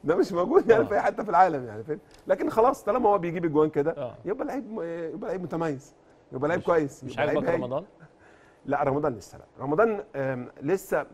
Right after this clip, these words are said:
Speaker 1: انا شايف انه غير مكتمل بدنياً. يعني لسه. يعني رمضان ال-، المباريات اللي فاتت غير رمضان اللي انا اعرفه الاهلي، رمضان اللي اعرفه
Speaker 2: آه.
Speaker 1: الاهلي كان دايمًا يستلم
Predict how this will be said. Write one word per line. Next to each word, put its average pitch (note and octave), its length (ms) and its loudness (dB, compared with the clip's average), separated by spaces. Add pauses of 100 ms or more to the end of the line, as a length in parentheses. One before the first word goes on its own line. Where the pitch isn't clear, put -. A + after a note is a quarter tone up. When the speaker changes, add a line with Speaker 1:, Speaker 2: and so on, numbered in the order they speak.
(160)
Speaker 1:
انا D#3+ 140 2
شايف F#3 260 -2
انه C#3+ 200 0
غير D#3+ 140 0
مكتمل D3 420 -2
بدنياً. A2 420 -10 (680)
يعني A#2+ 220 -6
لسه. C3 280 -6 (720)
يعني A2 200 -6
رمضان C3 340 2
ال-، C3 220 2
المباريات B2+ 400 0
اللي C3 120 0
فاتت D3 300 -2 (1000)
غير D#3+ 160 2
رمضان D#3+ 340 4
اللي E3 40 2
انا E3+ 160 0
اعرفه D#3 240 0
الاهلي، D3 180 2
رمضان B2 160 -2
اللي G3 120 4
اعرفه G3 180 2
Speaker 2:
آه. F3+ 40 -2
Speaker 1:
الاهلي F#3+ 260 2
كان D3 220 -4
دايمًا F#3 220 4
يستلم F#3+ 480 2